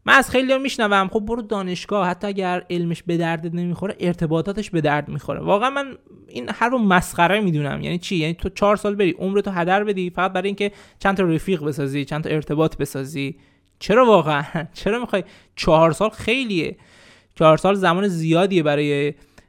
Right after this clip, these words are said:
اه، هدر دادن زندگیتون. شما می‌تونی از این چهار سال استفاده های خیلی بهتری بکنی. پس اون تجربه‌ای که من نسبت به دانشگاه داشتم اصلاً تجربه خوبی نبود. با دید الانم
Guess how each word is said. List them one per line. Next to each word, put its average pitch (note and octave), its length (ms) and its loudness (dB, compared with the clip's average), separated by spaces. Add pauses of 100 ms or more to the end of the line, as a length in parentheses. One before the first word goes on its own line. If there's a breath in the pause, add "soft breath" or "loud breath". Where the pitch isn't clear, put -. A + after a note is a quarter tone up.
(180)
اه، D3 300 -2
هدر D#3 400 4
دادن D3 340 0
زندگیتون. C3+ 680 -4
شما C#3+ 160 -6
می‌تونی F3+ 420 -4
از D3 140 -4
این D#3 100 -6
چهار C#3+ 340 -4
سال E3+ 300 -6
استفاده D3+ 540 -6
های F3 180 -6
خیلی F#3 300 -2
بهتری C#3 400 -8
بکنی. - 380 -10 (760 soft breath)
پس A3+ 460 4 (260)
اون C4 160 -6
تجربه‌ای G3+ 760 4
که F#3+ 120 -2
من F3+ 180 0
نسبت E3+ 460 0
به D#3+ 100 0
دانشگاه D#3+ 480 -2
داشتم D#3+ 320 -2 (120)
اصلاً F#3 480 0
تجربه D3+ 500 0
خوبی D#3+ 280 -4
نبود. C3+ 320 -4 (460 soft breath)
با G3+ 120 6
دید B3+ 240 2
الانم G#3 960 4